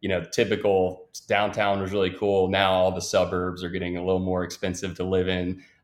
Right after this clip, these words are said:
Um, so I don't know, you know, some of, some of my local people here might get mad if I try to encourage more people to move here, but at the same time, <laughs> um, that's part of, you know, that's part of the startup ecosystem. That's part of the growth of a town that turns into a major city.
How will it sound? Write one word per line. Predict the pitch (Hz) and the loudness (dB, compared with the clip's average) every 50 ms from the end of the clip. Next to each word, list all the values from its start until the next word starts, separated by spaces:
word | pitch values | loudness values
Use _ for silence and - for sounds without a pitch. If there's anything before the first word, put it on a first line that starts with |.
| - | -4
Um, | - 90 87 87 87 87 87 - - _ _ | -2 0 2 2 0 -2 -4 -10 -14 _ _
so | - - 127 110 | -2 4 6 6
I | 110 | 8
don't | 123 135 | 8 8
know, | 135 131 127 120 117 113 - | 8 8 8 8 8 6 6
you | 117 113 | 4 2
know, | 107 104 98 | 2 2 0
some | 98 - - 123 123 120 | 0 2 2 4 6 6
of, | 117 113 - - - | 4 4 2 0 -4
some | - - 131 | -2 -2 -2
of | 123 117 | 0 2
my | 113 104 | 4 4
local | 101 107 110 107 107 - 107 95 | 4 4 2 2 2 0 -2 -2
people | - 107 104 104 101 | -2 -4 -4 -2 -2
here | 101 104 104 101 | 0 0 0 2
might | 98 101 98 95 | 2 2 2 2
get | 98 95 | 2 2
mad | 98 98 95 98 98 | 4 4 4 4 4
if | 92 95 | 2 2
I | 95 | 0
try | 92 - - 104 98 | 0 2 2 2 4
to | 98 95 | 4 4
encourage | 90 90 - - 117 107 101 101 92 90 | 2 0 -2 0 2 2 2 2 0 -2
more | 98 104 104 98 | -2 0 0 0
people | - 107 95 98 98 98 | 0 -4 -4 -4 -4 -4
to | 101 | -4
move | 98 95 98 101 110 | -4 -4 -4 -4 -2
here, | 110 107 110 113 110 110 - | 0 2 2 2 2 2 0
but | 98 | -2
at | 95 92 | -2 -2
the | - - | -6 -4
same | - 101 98 95 92 | -2 0 0 0 0
time, | - - 95 92 92 92 92 95 - - - _ | 0 2 2 4 4 2 0 -2 -8 -14 -20 _
<laughs> | _ _ - | _ _ 0
um, | 98 90 90 90 87 87 87 | 2 2 2 2 0 0 2
that's | 92 92 90 - - | 2 2 2 0 0
part | - 95 92 92 | 2 2 4 4
of, | 92 92 90 - _ _ | 4 2 0 -2 _ _
you | 104 101 | -8 -4
know, | 98 95 | -2 0
that's | 101 98 - | 0 0 0
part | - 110 101 95 | 4 4 4 4
of | 90 | 4
the | 92 | 0
startup | - - 98 92 92 95 92 90 - | -4 0 0 2 2 2 0 -2 -2
ecosystem. | 95 95 90 - 90 90 - 98 90 - - 90 90 | -6 -6 -4 -4 -4 -4 -4 -6 -6 -6 -6 -6 -6
That's | 90 87 - | -6 -8 -8
part | - - 92 92 90 | -4 -2 -2 -2 -2
of | 87 | -4
the | 90 85 | -10 -10
growth | 82 87 87 87 90 87 - 92 | -8 -6 -4 -4 -4 -4 -4 -8
of | 87 82 | -8 -6
a | 87 85 85 85 | -4 -4 -4 -6
town | 85 - 90 87 87 87 87 87 | -6 -8 -4 -2 -2 -2 -2 -4
that | 87 82 - | -6 -8 -8
turns | - 90 87 87 90 | -8 -10 -8 -6 -6
into | 87 87 87 87 87 | -6 -6 -6 -8 -8
a | 87 | -8
major | 87 87 85 80 87 82 | -8 -10 -10 -10 -12 -14
city. | - - - 90 85 87 87 87 85 - | -12 -12 -10 -8 -8 -6 -6 -8 -8 -12